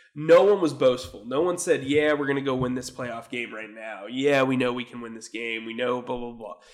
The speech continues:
It was, "We're concerned about the Giants." That means that they are focused. Not that focus matters all that much. Every,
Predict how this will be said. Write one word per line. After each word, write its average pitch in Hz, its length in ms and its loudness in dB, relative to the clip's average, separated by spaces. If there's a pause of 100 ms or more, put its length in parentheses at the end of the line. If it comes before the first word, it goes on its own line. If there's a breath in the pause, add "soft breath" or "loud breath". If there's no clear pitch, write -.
(100)
It 135 80 -2
was, 139 360 -4
"We're 139 180 -4
concerned 165 380 -4
about 160 160 -2
the 165 80 -2
Giants." 123 580 -8
That 131 160 -2
means 135 200 -4
that 110 140 -12
they 127 400 -2
are 123 120 0
focused. - 680 -6
Not 165 280 -2
that 214 100 -2
focus 190 340 -4
matters 165 460 -2
all 120 220 -4
that 113 120 -10
much. 107 260 -12
Every, 160 260 0